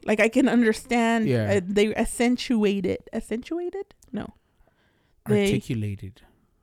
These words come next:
Speaker 1: Yeah, they pronounced the words correctly.
Speaker 2: Enunciate.
Speaker 1: Enunciated. There we go. Enunciated.
Speaker 2: I don't think enunciated is a word.
Speaker 1: Enunciate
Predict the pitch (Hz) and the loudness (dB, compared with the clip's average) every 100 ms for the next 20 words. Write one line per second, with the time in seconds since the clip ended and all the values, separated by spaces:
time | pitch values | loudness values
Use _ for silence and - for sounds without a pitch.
0 | 190 196 226 214 190 190 226 - 285 247 | -14 2 4 6 4 4 2 4 2 4
1 | 247 254 254 - - 214 220 220 202 185 | 4 4 2 -2 -4 -2 -2 -2 0 0
2 | 180 - 208 180 - - - - 151 151 | 0 -2 0 0 -4 -12 -10 -4 0 2
3 | 160 185 180 - 175 156 131 120 - - | 2 2 0 -2 0 2 2 0 -8 -4
4 | - 214 226 302 - 226 185 160 147 202 | 2 4 4 2 0 0 0 0 -4 -4
5 | - - 156 147 220 208 233 233 - 214 | -4 -4 -4 0 2 4 2 0 0 2
6 | 226 220 156 139 139 - 123 117 113 110 | 2 2 2 2 0 -2 0 0 0 0
7 | 107 104 101 87 - 208 208 233 254 233 | 0 0 -2 -4 -6 -2 2 2 0 -2
8 | 220 196 - - | -2 -2 -4 -14